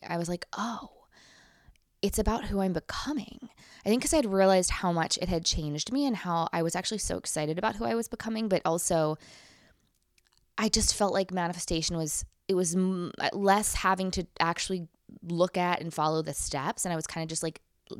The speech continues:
being, living out manifestation and kind of doing it more naturally. Um, and I realized that's just a really great way to summarize it and to speed it up. Um, and so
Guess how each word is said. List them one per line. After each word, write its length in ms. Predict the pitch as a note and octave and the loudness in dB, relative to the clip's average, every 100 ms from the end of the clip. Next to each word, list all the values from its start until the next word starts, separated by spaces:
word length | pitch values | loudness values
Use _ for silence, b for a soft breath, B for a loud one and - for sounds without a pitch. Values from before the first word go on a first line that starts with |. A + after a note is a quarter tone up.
| D3+ D3 | -12 -8
being, 560 | D#3 D3 D3+ G3+ C#4 B B B B B | -6 -4 -4 -2 -4 B B B B B
living 540 | E3+ E3 E3+ G#3 B3+ C#4 _ _ _ _ | 0 2 2 0 -4 -8 _ _ _ _
out 320 | F3+ E3+ - - _ | 2 2 0 -8 _
manifestation 760 | A#3 A#3 B3 B3 C4 B3+ C4+ | 0 0 -2 -6 -2 -2 -2
and 140 | C4+ G3+ | -2 -2
kind 140 | F#3+ | -2
of 160 | F3 D3+ | -4 0
doing 300 | D#3+ E3 F3+ | 2 2 0
it 120 | - | -2
more 240 | E3+ D#3+ | -2 -2
naturally. 640 | D#3 C3 - - A#3 C4+ C#4 B B B B | -2 -4 -6 -4 -4 -4 -6 B B B B
Um, 540 | G#3 G3+ F#3+ F3+ D#3+ D#3 _ _ _ _ _ - | 2 4 4 2 -2 -6 _ _ _ _ _ -2
and 100 | B3 | 0
I 40 | |
realized 340 | A3+ B3 A#3+ A#3 | 4 6 6 4
that's 160 | G#3+ | 2
just 200 | - A3+ | 2 2
a 60 | B3 | 2
really 260 | F#3 F3 | 2 0
great 460 | F3+ - D#3 - - | -2 0 0 0 -4
way 260 | D3 D3 D#3+ | -4 -2 0
to 140 | - | 2
summarize 540 | - F3 D#3+ D#3 D#3+ E3 | 2 2 0 -2 -2 -2
it 120 | - | -2
and 160 | F3 D#3+ | -4 -2
to 60 | D#3+ | -4
speed 240 | - E3 | -4 -2
it 100 | F3 | 0
up. 240 | A3+ F#3+ - B B B B | 2 0 -4 B B B B
Um, 320 | G3 F#3 F3+ | 4 6 4
and 140 | F#3 F3+ | 0 0
so 520 | - F3+ E3+ E3 | 2 4 4 2